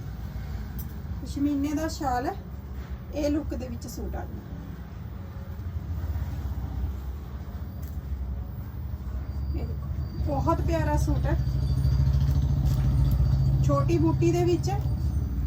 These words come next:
ਇਹ ਹੈਗਾ ਅੱਜ ਦਾ ਆਪਣਾ ਪਹਿਲਾ ਸੂਟ। ਨੌ ਸੌ ਪ੍ਰਾਈਸ ਹੈ ਜੀ, ਨਾਈਨ ਹੰਡਰਡ ਪ੍ਰਾਈਸ ਦੇ ਨਾਲ ਆਪਣਾ ਅੱਜ ਦਾ ਇਹ ਪਹਿਲਾ ਸੂਟ। ਇਹਦੇ ਵਿੱਚ ਹੁਣ ਤੁਹਾਨੂੰ ਕਲਰ ਆਪਸ਼ਨ ਦਿਖਾਉਂਦੇ ਆ, ਬਿਲਕੁਲ ਬਰੀਕ ਬੂਟੀ ਦੇ ਵਿੱਚ ਸੂਟ ਹੈ। ਨੈਕਸਟ ਹੈਗਾ ਇਹਦੇ ਵਿੱਚ ਗ੍ਰੀਨ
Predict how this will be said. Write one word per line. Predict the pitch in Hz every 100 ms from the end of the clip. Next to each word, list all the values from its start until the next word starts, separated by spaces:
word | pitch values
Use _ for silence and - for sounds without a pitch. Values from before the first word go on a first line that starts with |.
| - -
ਇਹ | 277 330 339
ਹੈਗਾ | 302 330
ਅੱਜ | 339
ਦਾ | 294
ਆਪਣਾ | 285 - 370 -
ਪਹਿਲਾ | - 254 220
ਸੂਟ। | - - - - - - - - - - - - - - -
ਨੌ | 277 320 339
ਸੌ | 440 403
ਪ੍ਰਾਈਸ | 427 359 359 349
ਹੈ | 359
ਜੀ, | 392 370
ਨਾਈਨ | 330 311 175 -
ਹੰਡਰਡ | 339 180 - -
ਪ੍ਰਾਈਸ | 311 277 -
ਦੇ | -
ਨਾਲ | 269 277
ਆਪਣਾ | 277 277 277
ਅੱਜ | 269
ਦਾ | - 269
ਇਹ | 311 - - - - - - - -
ਪਹਿਲਾ | 285 240 247
ਸੂਟ। | - - - - - - - - -
ਇਹਦੇ | 285 285
ਵਿੱਚ | 359 339
ਹੁਣ | 415 370
ਤੁਹਾਨੂੰ | 370 370
ਕਲਰ | - 330 302
ਆਪਸ਼ਨ | 320 311 339 302
ਦਿਖਾਉਂਦੇ | 330 320 285 311
ਆ, |
ਬਿਲਕੁਲ | 311 302 - 381 302
ਬਰੀਕ | 285 302 330
ਬੂਟੀ | 330 320 339 349
ਦੇ | 339
ਵਿੱਚ | - 320
ਸੂਟ | 320 269 285
ਹੈ। | - - - - - -
ਨੈਕਸਟ | 262 285 277 - 339
ਹੈਗਾ | 320 302 349
ਇਹਦੇ | 359
ਵਿੱਚ | 349 - 330
ਗ੍ਰੀਨ | 302 277